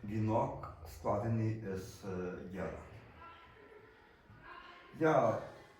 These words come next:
не люблю слово «діалект», я люблю казати, що ти-, то кожний діалект — це є своя мова. Бойки мають свою мову, лемки мають свою мову, поліщуки мають свою мову, гуцули мають свою мову. Підтвердження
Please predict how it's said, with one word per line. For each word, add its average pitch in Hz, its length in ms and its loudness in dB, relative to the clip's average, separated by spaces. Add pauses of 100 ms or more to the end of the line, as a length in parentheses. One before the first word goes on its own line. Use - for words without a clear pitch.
(140)
не 127 120 -2
люблю 135 240 2
слово 110 300 4
«діалект», 107 520 4
я 110 60 0
люблю 101 260 0
казати, 101 320 -2
що - 80 -10 (140)
ти-, - 60 -8 (180)
то 107 140 0 (160)
кожний 135 460 6
діалект — 113 320 4 (140)
це 113 60 -2
є 107 100 2 (100)
своя 104 300 6
мова. 87 260 -2 (1120)
Бойки 151 480 6 (160)
мають 87 380 0
свою 107 260 -2
мову, 117 420 0 (180)
лемки 117 360 4
мають 95 440 -2
свою 113 260 0
мову, 123 480 2 (460)
поліщуки 139 560 2
мають 135 320 4
свою 139 280 0
мову, 139 280 4
гуцули 113 380 2
мають 117 260 4
свою - 160 12
мову. - 500 12 (960)
Підтвердження - 800 8